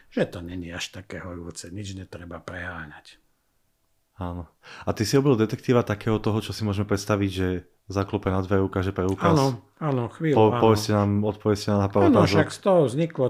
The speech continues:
Speaker 1: to profilovanie. Ja neviem o zaujímavejšej robote, zopakoval by som to znova. Dnes
Speaker 2: To by
Speaker 1: neviem,
Speaker 2: som si aj
Speaker 1: ako pri
Speaker 2: vyskúšal.
Speaker 1: stave polície, ale o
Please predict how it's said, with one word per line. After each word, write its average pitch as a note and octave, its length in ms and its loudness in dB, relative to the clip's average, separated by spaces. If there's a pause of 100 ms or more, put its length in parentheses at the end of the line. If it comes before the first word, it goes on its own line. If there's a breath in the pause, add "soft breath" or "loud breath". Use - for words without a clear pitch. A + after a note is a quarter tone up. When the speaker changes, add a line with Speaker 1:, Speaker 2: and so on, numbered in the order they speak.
Speaker 1:
to B2 80 -4
profilovanie. A2+ 880 -4
Ja G#2+ 80 -4
neviem C#3 400 2
o A2+ 80 -4
zaujímavejšej A2 960 -4
robote, G#2 400 -8
zopakoval A2 560 -6
by G2+ 160 -8
som G#2+ 240 -10
to G2 80 -12
znova. A#2 560 -4 (400 soft breath)
Dnes C3 400 2
Speaker 2:
To B2+ 80 0
by - 20 6
Speaker 1:
neviem, D3 300 6
Speaker 2:
som - 0 -
si B2 160 2
aj B2 60 6 (100)
Speaker 1:
ako C3+ 160 2
pri A#2+ 160 2
Speaker 2:
vyskúšal. A2+ 160 4
Speaker 1:
stave A#2+ 320 0
polície, A#2 720 -2
ale G#2+ 340 -6 (760 soft breath)
o A2 80 -8